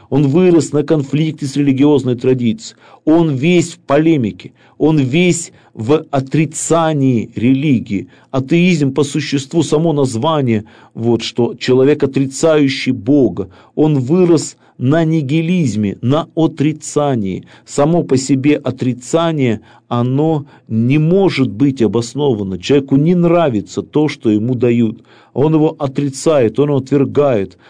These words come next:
он остается с тем, что есть, но обосновать, почему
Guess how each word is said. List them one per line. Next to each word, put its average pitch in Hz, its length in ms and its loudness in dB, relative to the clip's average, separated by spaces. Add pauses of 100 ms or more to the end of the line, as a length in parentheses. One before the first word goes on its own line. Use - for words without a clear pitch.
(160)
он 135 180 0
остается 139 540 2
с 135 100 -4
тем, 156 280 0
что - 260 -2
есть, 135 540 -2 (220)
но 139 160 0
обосновать, 156 800 0
почему 156 720 -2